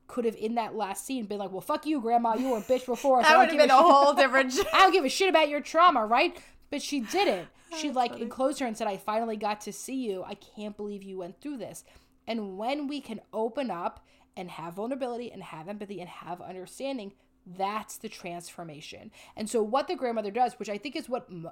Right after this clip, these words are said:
Speaker 1: a lot of people want from their families, is acknowledgement.
Speaker 2: Yeah.
Speaker 1: A lot of us are looking for their families to say, "I fucked up and I wish I did differently, and, like, here's what was happening for me." And that is what parents often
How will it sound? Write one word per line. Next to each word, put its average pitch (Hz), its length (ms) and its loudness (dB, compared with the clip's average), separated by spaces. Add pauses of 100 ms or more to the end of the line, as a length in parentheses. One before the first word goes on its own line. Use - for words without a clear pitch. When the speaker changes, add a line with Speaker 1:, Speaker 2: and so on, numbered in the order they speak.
Speaker 1:
a 208 80 -4
lot 190 320 -6
of 220 60 -12
people 269 320 -8
want 247 280 -10
from 254 140 -10
their 220 140 -12
families, 220 580 -12 (720)
is 247 280 -4
acknowledgement. 165 640 -12 (100)
Speaker 2:
Yeah. 226 160 -12
Speaker 1:
A 233 80 4
lot 240 320 4
of 254 100 0
us 240 200 0
are 226 120 -10
looking 208 300 -12
for - 80 -20
their 226 100 -10
families 196 420 -8
to 202 60 -14
say, 185 260 -10 (380)
"I 208 160 -4
fucked 214 360 -8
up 185 160 -6
and 190 100 -10
I 185 60 -6
wish 180 260 -10
I 202 60 -8
did 180 200 -12
differently, 175 720 -14
and, 175 220 -14
like, 175 120 -14
here's 196 260 -8
what 180 80 -16
was 180 100 -18
happening 180 340 -12
for 180 140 -18
me." 175 180 -14
And 202 200 -10
that 190 200 -12
is 208 200 -10
what 196 180 -16 (160)
parents 208 540 -10
often 175 500 -14